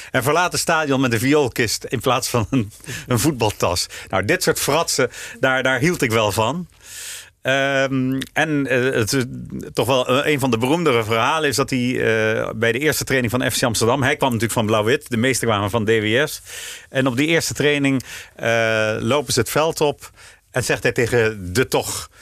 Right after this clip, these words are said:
zeer, eh, populaire en ook wel, eh, oud-international Frits Flinkvleugel: "Als jij de doeltjes even neerzet, dan komen wij zo eventjes voetballen." <laughs> Nou, dat is niet gewaardeerd. En die D W S-clan heeft hem eigenlijk al op basis van deze opmerking,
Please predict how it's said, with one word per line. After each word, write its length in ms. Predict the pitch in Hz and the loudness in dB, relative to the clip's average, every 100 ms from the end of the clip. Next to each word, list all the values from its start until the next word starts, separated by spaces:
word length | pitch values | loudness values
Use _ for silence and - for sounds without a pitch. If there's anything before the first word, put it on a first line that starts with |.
| - | -14
zeer, 520 | - - 139 139 104 110 | -4 -2 0 0 0 -2
eh, 280 | 110 104 95 - | 0 0 0 -2
populaire 680 | - 127 120 110 131 123 104 | 0 0 2 2 2 2 0
en 320 | - 107 101 | 0 -2 -2
ook 240 | 104 85 | -2 -2
wel, 400 | 92 87 82 87 | 0 0 0 -2
eh, 240 | 92 82 85 | -2 -4 -2
oud-international 920 | 98 92 90 98 104 87 107 101 123 110 | -2 -2 -2 -2 -2 0 0 0 -2 -4
Frits 220 | 135 - | -4 -2
Flinkvleugel: 560 | 143 156 135 139 131 - - | -2 0 0 0 0 -4 -6
"Als 120 | 170 | -2
jij 160 | 151 220 | 0 2
de 120 | 190 | 2
doeltjes 340 | 175 226 196 175 | 2 2 2 2
even 240 | 156 143 | 2 2
neerzet, 680 | 160 156 160 185 - - - | 0 2 2 -2 -4 -12 -6
dan 80 | 135 | -2
komen 220 | 170 165 | 2 4
wij 160 | 170 185 | 2 4
zo 160 | 180 | 4
eventjes 320 | 170 131 165 - | 4 2 0 2
voetballen." 480 | 147 107 98 90 87 | 2 2 2 0 -2
<laughs> 60 | - | -4
Nou, 140 | 123 - - - - | -4 -4 -6 -8 -4
dat 240 | 117 139 | -2 0
is 100 | 131 | 0
niet 200 | 123 156 | 0 -2
gewaardeerd. 600 | - 120 110 110 127 175 - - - - | 0 0 2 2 2 0 -4 -8 -6 -2
En 120 | 139 | 0
die 100 | 135 | 2
D 40 | 127 160 | 2 2
W 180 | 147 180 | 2 0
S-clan 260 | - 151 | 2 0
heeft 220 | 143 170 - | 2 0 0
hem 120 | 220 | 0
eigenlijk 440 | 180 226 208 202 | 2 2 2 0
al 300 | 180 202 208 | 2 2 2
op 120 | 151 | 2
basis 340 | 151 180 165 147 | 2 2 2 2
van 180 | 170 151 | 0 2
deze 300 | 202 165 175 | 2 2 2
opmerking, 720 | 175 170 151 147 143 151 | 2 2 2 2 0 -2